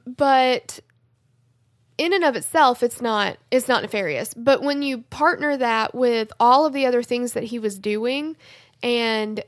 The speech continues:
all of these <laughs> really weird lengths that he was going to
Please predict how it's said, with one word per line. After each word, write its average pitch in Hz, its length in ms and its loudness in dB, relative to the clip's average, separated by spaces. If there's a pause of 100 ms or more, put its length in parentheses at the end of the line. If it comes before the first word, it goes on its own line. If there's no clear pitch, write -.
(180)
all 262 380 4
of 254 120 0
these 262 240 -2
<laughs> - 20 0
really 240 400 0
weird 240 480 -2
lengths 226 420 -6
that 233 120 -2
he 226 120 -4
was 214 140 -10
going 214 400 -6
to 262 320 -6